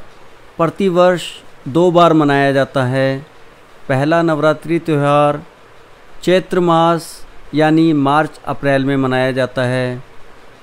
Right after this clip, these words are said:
तो दूसरा नवरात्रि त्यौहार आश्विन मास यानी सितंबर अक्टूबर में मनाया जाता है।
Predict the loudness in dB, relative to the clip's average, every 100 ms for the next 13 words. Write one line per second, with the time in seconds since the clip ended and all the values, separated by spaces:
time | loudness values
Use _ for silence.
0 | -6 -4 0 0 -2 -4 0 4 6 4
1 | 0 -2 0 0 0 -2 -4 -2 0 2
2 | 2 2 0 -8 -20 -20 -18 -4 -4 -2
3 | -2 0 2 2 4 2 0 -6 -20 -20
4 | -20 -20 -14 -4 0 0 -2 -4 -2 0
5 | 2 2 0 -6 -16 -8 -6 -6 -4 0
6 | 0 0 0 0 0 -2 -4 -6 -8 -10
7 | -10 -12